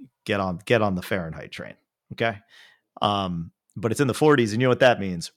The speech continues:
Robe season is officially a go. It's a go. Robe season.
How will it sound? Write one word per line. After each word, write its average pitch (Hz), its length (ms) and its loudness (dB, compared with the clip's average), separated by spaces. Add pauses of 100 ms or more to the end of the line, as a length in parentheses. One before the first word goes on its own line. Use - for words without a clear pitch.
(160)
Robe 135 460 6
season 101 640 -4 (100)
is 113 160 -2
officially 113 460 -2
a 104 80 -4
go. 87 240 -6 (1500)
It's 151 140 2
a 170 40 4
go. - 200 0 (120)
Robe 110 220 -2
season. - 340 -14